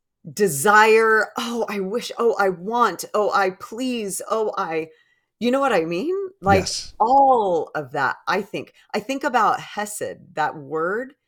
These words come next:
Speaker 1: that talks about, like, that covenantal relationship that we have with him. And someone in class said once, and I, or we read it in a talk, something, but I think it was somebody in class, said it's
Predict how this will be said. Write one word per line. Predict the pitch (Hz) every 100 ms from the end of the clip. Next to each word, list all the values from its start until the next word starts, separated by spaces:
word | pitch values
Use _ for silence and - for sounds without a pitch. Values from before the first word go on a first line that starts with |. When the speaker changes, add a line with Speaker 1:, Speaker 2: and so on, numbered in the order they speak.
| _ _ _ -
Speaker 1:
that | 165 -
talks | 185 190 -
about, | 185 170 -
like, | 160 -
that | 135 - _ _
covenantal | - 185 190 185 180 190 160
relationship | 156 156 165 208 190 214 -
that | -
we | 160
have | 151 160 156
with | 202 202
him. | 240 277 285 - _ _
And | 196 185
someone | - 277 427 370 196
in | - 175
class | - 202 185 175
said | - 165 139 139
once, | 139 127 143 -
and | 156
I, | 151 -
or | 180 190 185
we | 175
read | 156 165
it | 160
in |
a | 147
talk, | 156 135 -
something, | - 202 156
but | 143
I | -
think | 196
it |
was | 202
somebody | - 151
in | 131
class, | - 165 147 - - - -
said | - 208
it's | 190 185